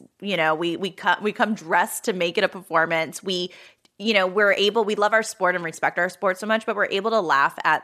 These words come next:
the funny things that happen and the, the odd and, and peculiar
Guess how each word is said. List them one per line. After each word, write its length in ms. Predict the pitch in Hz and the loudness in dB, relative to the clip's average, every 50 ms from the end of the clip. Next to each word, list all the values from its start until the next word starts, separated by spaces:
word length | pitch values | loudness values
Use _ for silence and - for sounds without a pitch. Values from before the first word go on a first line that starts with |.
| - - | -4 -10
the 100 | 180 175 | -12 -6
funny 280 | - - 180 180 175 170 | -2 -2 -2 -2 -4 -6
things 640 | - 156 151 151 151 156 165 - - - - - _ _ _ - | -6 -6 -6 -6 -8 -12 -14 -14 -16 -18 -20 -20 _ _ _ -4
that 120 | 190 170 | -2 -2
happen 460 | 165 175 165 160 - - 170 160 160 160 | 0 0 0 0 0 -2 -2 -2 -2 -2
and 160 | 165 160 165 | -4 -4 -2
the, 140 | 165 156 - - | -4 -4 -2 0
the 100 | 190 175 - | -2 0 2
odd 320 | 175 175 175 170 175 170 170 | 2 4 4 4 4 2 2
and, 200 | 170 170 170 - | -2 -4 -6 -6
and 240 | - 180 175 175 170 | -6 -6 -8 -8 -10
peculiar 840 | - 190 _ - - 226 220 208 202 202 196 185 180 175 180 175 | -14 -16 _ -6 -2 -2 0 0 0 0 0 0 0 0 0 -2